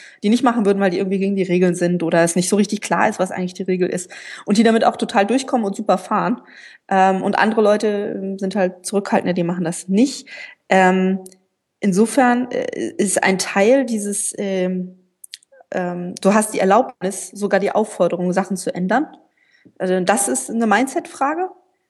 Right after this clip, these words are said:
Da muss ich gar nicht unbedingt die Regeln ändern. Aber, äh, beim anderen ist es auch, wenn ich weiß, das ist eine Entscheidung, die nur der Chef fällt, da kann ich alle höchstens beraten. Gut, dann kann ich halt, äh, hingehen und,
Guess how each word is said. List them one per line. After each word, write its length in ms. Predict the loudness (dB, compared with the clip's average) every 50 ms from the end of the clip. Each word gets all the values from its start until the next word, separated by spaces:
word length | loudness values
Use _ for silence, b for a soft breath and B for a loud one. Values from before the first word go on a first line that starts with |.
| _ _
Da 120 | -2 0
muss 160 | 2 2 0 0
ich 120 | -2 -2
gar 120 | -2 0
nicht 100 | 0 0
unbedingt 300 | -2 -2 -2 0 0 0
die 60 | 2 2
Regeln 300 | 2 4 4 4 2 2
ändern. 360 | 0 -2 -2 -2 -2 -4 -6 -8 B B B B B B B B B _ _ _ _ _ -2
Aber, 760 | 2 2 4 4 4 4 4 4 4 4 4 2 4 4 4 2
äh, 20 |
beim 220 | 2 0 0 0 0
anderen 340 | -2 -2 0 -2 -2 -4
ist 80 | -4 -6
es 140 | -8 -6 -4
auch, 260 | -2 -2 -2 -2 -2
wenn 80 | -4 -4
ich 140 | -2 0
weiß, 180 | 0 0 0 0
das 140 | -4 -6 -6
ist 140 | -8 -8 -6
eine 80 | -6 -6
Entscheidung, 580 | -6 -8 -8 -4 -2 0 2 2 2 0 0
die 140 | -2 0 0
nur 160 | 2 4 4
der 100 | 4 2
Chef 540 | 2 2 0 0 0 -2 -12 -20 -20 -20 -20 _
fällt, 720 | -20 -20 -8 -2 2 2 4 4 2 0 -2 -10 -16 _ _ _ _ _ _ -4
da 80 | -4 -2
kann 160 | 0 0 0
ich 160 | 0 0 0
alle 160 | 2 4 4
höchstens 320 | 4 4 2 0 -2 -2 0
beraten. 500 | 0 0 2 0 -2 -2 -4 -4 -2 0
Gut, 200 | 0 0 2 2
dann 100 | 0 0
kann 180 | 0 -2 -2
ich 140 | -2 -2 0
halt, 160 | -2 -2 -2
äh, 340 | -4 -4 -2 0 0 0 -2
hingehen 420 | 0 0 2 2 4 4 2 2 2
und, 260 | -2 -4 -4 -6